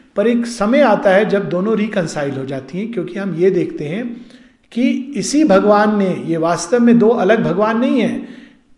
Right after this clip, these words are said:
ये उसी भगवान का एक रूप है जिसने हमें ट्रांसफर किया है in the hands of somebody who is much vaster, much, much more, जो अब एक नए युग के लिए जो अधिक सटीक है।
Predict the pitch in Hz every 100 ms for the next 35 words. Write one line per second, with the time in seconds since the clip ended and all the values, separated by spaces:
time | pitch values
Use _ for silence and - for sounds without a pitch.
0 | - 170 220 269 277 - 196 - 311 247
1 | 254 254 262 269 269 220 233 202 208 208
2 | - 202 226 - - - 156 - 226 160
3 | 170 190 220 - 202 226 233 226 208 -
4 | 160 151 139 180 - - - - 175 170
5 | 147 135 180 196 - 170 - 170 165 170
6 | 208 202 160 175 165 - - _ _ 175
7 | 240 240 160 147 127 - 127 104 - _
8 | _ _ _ - 240 254 - - - -
9 | - 226 165 196 196 170 160 135 - -
10 | _ _ - 147 135 135 131 160 151 160
11 | 170 156 160 - - 143 185 202 170 180
12 | 170 143 147 170 - - - - 185 123
13 | 165 185 190 - 127 117 117 - -